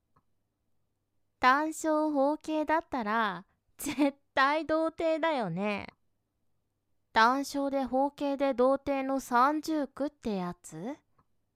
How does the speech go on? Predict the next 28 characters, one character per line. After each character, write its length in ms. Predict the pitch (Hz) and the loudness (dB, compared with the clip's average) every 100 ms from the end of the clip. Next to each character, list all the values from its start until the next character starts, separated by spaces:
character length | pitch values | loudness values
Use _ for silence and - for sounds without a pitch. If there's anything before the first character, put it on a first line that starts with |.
| _ _ _ _ _ _ _ _ - | _ _ _ _ _ _ _ _ -2
あ、 200 | 277 - - - - - _ _ - | -2 -2 -12 -14 -14 -20 _ _ -4
お 200 | 339 302 | 0 2
前 280 | 302 339 370 | 2 2 0
っ 20 | |
て 300 | - 381 370 - - _ - | 0 0 0 -4 -14 _ 2
顔 260 | 311 294 | 6 6
面 260 | 370 381 370 | 4 2 0
キ 200 | - 370 | -2 -2
モ 200 | 349 392 | 0 0
い 60 | 392 | 0
し 160 | 330 | -2
頭 460 | 233 208 285 302 330 | -2 0 2 4 4
も 160 | 330 | 4
悪 220 | 240 214 262 | 2 2 0
い 60 | |
か 180 | - 262 | 0 -4
ら、 280 | 190 214 190 _ _ _ - | -4 -6 -8 _ _ _ 0
五 180 | 320 | 2
重 140 | 330 427 523 - | 2 0 0 0
苦 140 | 415 | -2
か 200 | - 196 | -2 -4
な？ 380 | 175 208 180 - _ _ _ _ _ _ _ _ _ _ _ _ _ _ _ _ _ - | -2 -2 -4 -8 _ _ _ _ _ _ _ _ _ _ _ _ _ _ _ _ _ -4
ね、 280 | 254 247 - _ _ _ _ _ _ _ _ | 2 2 0 _ _ _ _ _ _ _ _
唐 220 | 277 294 | 6 6
突 300 | 294 294 - | 4 0 0
だ 140 | 285 285 | -4 -4
け 180 | 247 202 | -4 -2
ど、 380 | 202 196 175 | 0 -2 -4